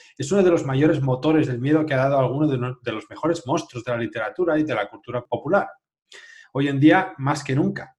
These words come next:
quien no empatiza con el pavor de que ese algo invisible nos aceche desde cada rincón, en el aire,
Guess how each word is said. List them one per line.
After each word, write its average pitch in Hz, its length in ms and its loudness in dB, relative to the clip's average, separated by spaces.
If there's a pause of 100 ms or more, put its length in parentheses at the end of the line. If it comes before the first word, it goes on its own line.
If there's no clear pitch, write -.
(180)
quien 120 240 -4
no 185 220 4
empatiza 156 540 -2
con 151 120 -4
el 131 140 -2
pavor 139 460 -2 (260)
de 123 140 -6
que 143 140 -2
ese 160 200 -2
algo 180 320 2
invisible 156 540 -2
nos 135 200 -6
aceche - 480 -6
desde 135 220 -2
cada 139 240 -4
rincón, 117 480 -6 (240)
en 117 140 -4
el 110 120 -4
aire, 135 380 2